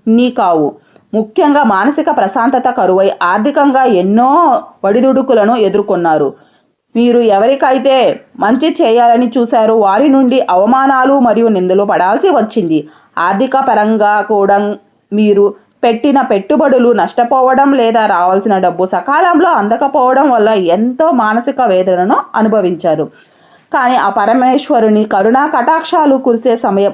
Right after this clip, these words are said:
ఆసన్నమైంది. ఫిబ్రవరి పదిహేనవ తేదీన వచ్చే మహాశివరాత్రి నుంచి తులారాశి వారికి ఒక అద్భుతమైన మహాదశ మొదలవుతుంది.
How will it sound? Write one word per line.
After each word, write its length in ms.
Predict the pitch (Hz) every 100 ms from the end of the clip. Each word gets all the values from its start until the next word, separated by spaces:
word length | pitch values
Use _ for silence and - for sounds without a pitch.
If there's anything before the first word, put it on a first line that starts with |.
| -
ఆసన్నమైంది. 800 | 202 330 320 330 269 220 175 165
ఫిబ్రవరి 460 | 180 180 208 240
పదిహేనవ 520 | 277 208 277 269 285 277
తేదీన 360 | 285 254 269
వచ్చే 240 | 262 226 247
మహాశివరాత్రి 840 | 202 233 294 392 294 320 320 339
నుంచి 280 | 311 285 285
తులారాశి 600 | 285 240 240 233 220 226
వారికి 360 | 202 196 180 190
ఒక 200 | 165 -
అద్భుతమైన 920 | - 185 190 208 359 403 294 302 277
మహాదశ 480 | 247 262 226 214 208
మొదలవుతుంది. 800 | 214 196 190 185 185 165 160 156